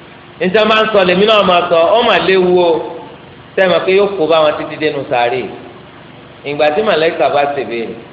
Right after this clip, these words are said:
"Man rabbuk? Wa ma dinuk? Wa man hadha ar-rajulu alladhi bu'itha fikum?"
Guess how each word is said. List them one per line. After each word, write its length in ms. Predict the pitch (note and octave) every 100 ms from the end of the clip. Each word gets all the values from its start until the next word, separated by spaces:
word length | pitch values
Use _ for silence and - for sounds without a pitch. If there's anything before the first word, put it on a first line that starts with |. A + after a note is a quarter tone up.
| - - - -
"Man 180 | C#3+ D3+
rabbuk? 360 | D#3+ E3 - - - - - - - - - - - -
Wa 120 | -
ma 240 | C3 D3+ D#3+
dinuk? 360 | D#3 E3 C#3 G#2 - - - - - - - -
Wa 120 | -
man 160 | C3+ D#3+
hadha 500 | D#3 D3 E3 E3 E3
ar-rajulu 520 | D#3+ D3+ E3 D#3+ E3
alladhi 520 | E3 D#3+ D#3+ D#3 D#3 D#3
bu'itha 560 | D3+ D3+ D#3 D#3 D#3
fikum?" 400 | D#3 E3 E3 -